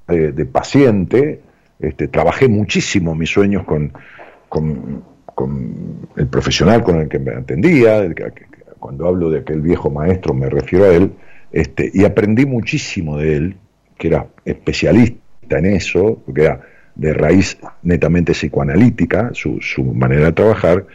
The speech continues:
y el psicoanálisis ortodoxamente transitado, este,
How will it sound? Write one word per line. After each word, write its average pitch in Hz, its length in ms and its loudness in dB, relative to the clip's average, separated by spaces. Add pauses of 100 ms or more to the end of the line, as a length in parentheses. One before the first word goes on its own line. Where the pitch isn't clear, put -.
(480)
y 78 140 -2
el 73 80 2
psicoanálisis 90 920 2 (580)
ortodoxamente 92 920 0
transitado, 95 840 0 (500)
este, 53 640 -8